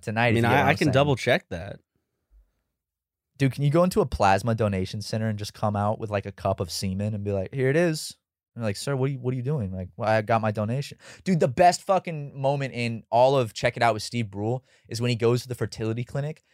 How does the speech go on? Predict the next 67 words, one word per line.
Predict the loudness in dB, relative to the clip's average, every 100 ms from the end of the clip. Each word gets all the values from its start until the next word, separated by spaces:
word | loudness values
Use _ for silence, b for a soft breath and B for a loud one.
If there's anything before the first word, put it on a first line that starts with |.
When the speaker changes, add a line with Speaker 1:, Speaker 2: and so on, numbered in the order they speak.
| _
Speaker 1:
and | -4
they | -2
give | 0 0
him |
a | -2
cup | 0 0 0 -2
to | -2 -2
get | -2 -2
his | -2
sample. | -4 -4 -4 -6 -8 _ _ _
And | -4
he | -2
goes | 2 2 2
into |
the | 0
room | 2 0
and |
comes | 0 -4
back | 0 0 2
out | 0
with, | 0
like, | -4 -8 -10
a | -12
huge | -6 -4 -4
log | 2 4 4
of | 0
shit | -8 -4 -4 -4
in | -10
the |
cup | -8 -4 -4 -6
that | -8
he's | -8
supposed | -6 -6
to | -6
come | -10 -6 -4
in. | -4 -8 _ _ _
And | -8
they're | -2
like, | -2 -2 _
"No, | -12 -8 -2 -2
no, | 0 -2
no, | -4
no, | -6 -6
no, | -8 -8
that's, | -10 -10
that's | -8 -8 -4
not | -2 0
right." | 0 -2
And | -2
the |
woman's | -2 -2 -2
just | -4 -6
so | 0 0
confused. | 0 -8 -6 -4 -4 -8 _ _ _
I | -4
mean, |
they | -2
hook | 0 -2
him | 2
up | 0
to | 0
the | -4
machine | -4 -2 -4 -4
to | -8
extract | -12 -2 0 0 -2
the | -8
sample. | -4 -4 -6 -12